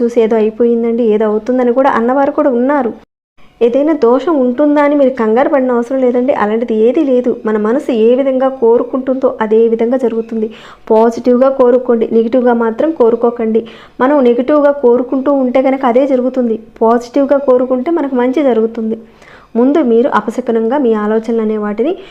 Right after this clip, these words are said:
పక్కన పెట్టేయండి, ఎట్టి పరిస్థితుల్లోనూ రానియకండి. కాబట్టి పాజిటివ్గా చక్కగా ఉండండి. ఇక్కడ పూర్తిగా కాలిపోయిందంటే మన ఇంట్లో ఉన్న నెగిటివ్ అంతా కూడా త్వరలోనే తీరబోతుందని అర్థం. మనకున్న కష్టాలన్నీ కూడా తొలగిపోతున్నాయి.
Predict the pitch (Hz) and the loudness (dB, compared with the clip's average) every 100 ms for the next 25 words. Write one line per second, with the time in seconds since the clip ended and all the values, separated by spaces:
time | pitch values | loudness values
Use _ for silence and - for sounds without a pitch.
0 | - 233 226 277 247 - 220 214 208 - | -8 -6 -2 0 0 -2 -4 -4 -6 -14
1 | _ _ _ - 226 277 269 226 226 226 | _ _ _ -4 -2 -2 -2 -2 0 -2
2 | 233 240 330 262 208 233 277 240 220 214 | 0 0 0 0 0 0 0 -2 -6 -6
3 | - - _ 226 208 220 330 240 208 214 | -12 -20 _ -8 -6 -4 -6 -4 -4 -4
4 | - 226 254 262 247 254 269 226 220 214 | -2 0 0 0 -2 -2 0 -2 -2 -4
5 | 240 - - - - 294 302 247 254 269 | -8 -14 -20 -10 -4 -2 0 0 0 2
6 | 302 294 233 240 277 262 247 226 247 302 | 0 0 0 2 0 0 0 0 0 2
7 | 262 - - - 233 240 240 320 269 277 | -2 -6 -12 -4 0 0 0 0 0 2
8 | 233 220 302 320 262 269 262 302 240 233 | 2 0 0 0 0 0 0 0 -2 -2
9 | 240 247 330 262 233 226 220 220 240 262 | 0 0 0 0 2 2 0 0 -2 -2
10 | 214 208 233 - _ - 226 226 240 277 | -2 -6 -12 -14 _ -8 -6 -4 -4 -2
11 | 226 226 262 247 233 233 285 330 220 240 | -4 -2 0 2 2 0 0 0 -2 -2
12 | 240 226 226 226 233 | -2 -2 -2 -6 -8